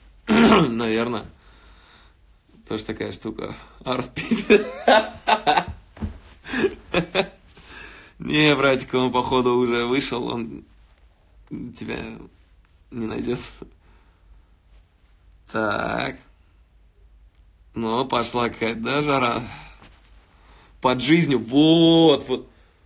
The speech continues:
Б-, бля, я бы это как-нибудь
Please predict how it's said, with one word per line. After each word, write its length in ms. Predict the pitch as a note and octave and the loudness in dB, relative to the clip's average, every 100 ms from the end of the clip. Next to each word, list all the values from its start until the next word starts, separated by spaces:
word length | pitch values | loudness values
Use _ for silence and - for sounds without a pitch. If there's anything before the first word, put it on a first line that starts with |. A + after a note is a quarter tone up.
| _ _ - | _ _ -18
Б-, 240 | - - | -14 -12
бля, 560 | - A2+ C3 D3+ D#3+ D3 | -2 0 2 0 0 2
я 200 | C3 C3 | 2 0
бы 160 | C#3+ | 0
это 180 | C#3+ C#3 | -4 -4
как-нибудь 640 | - C3+ C3+ C3 C3 B2+ | -6 -6 -6 -10 -10 -12